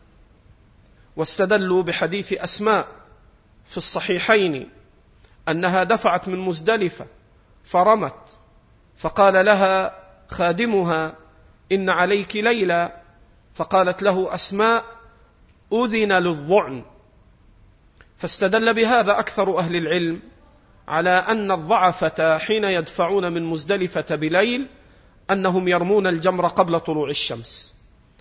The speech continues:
وذهب بعض أهل العلم أنهم لا يرمون إلا بعد طلوع الشمس، وهذا أصح، فإن ابن عباس صرح بهذا،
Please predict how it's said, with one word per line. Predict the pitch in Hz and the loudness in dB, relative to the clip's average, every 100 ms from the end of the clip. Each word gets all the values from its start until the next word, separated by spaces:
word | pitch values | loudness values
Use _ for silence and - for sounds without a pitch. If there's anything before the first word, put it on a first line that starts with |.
| _ _ - - - | _ _ -20 -20 -2
وذهب | 147 190 247 240 240 | 2 4 6 8 8
بعض | 254 226 | 6 6
أهل | 233 214 190 | 4 4 2
العلم | 180 165 170 175 202 - _ - _ _ _ _ _ - _ - | -2 0 -2 -4 -10 -18 _ -20 _ _ _ _ _ -20 _ -6
أنهم | 180 202 214 220 | -2 0 0 2
لا | 262 | 4
يرمون | 247 214 196 185 | 4 2 2 2
إلا | 180 180 165 | 0 0 0
بعد | 156 147 147 | 0 -2 -6
طلوع | 147 135 | -6 -8
الشمس، | 123 - 120 113 - - - _ _ _ _ - | -8 -10 -10 -14 -18 -18 -20 _ _ _ _ -4
وهذا | 151 156 190 185 185 180 185 | 0 4 4 4 2 0 0
أصح، | 170 190 - - - - _ _ _ _ _ | -2 -2 -6 -10 -14 -20 _ _ _ _ _
فإن | - 170 208 | -6 -2 0
ابن | 190 165 | 0 0
عباس | 160 156 151 175 - | -2 -2 0 0 0
صرح | 180 170 214 190 165 190 | -4 -2 -2 0 -2 -2
بهذا، | 160 160 156 147 156 208 | -2 2 2 4 2 0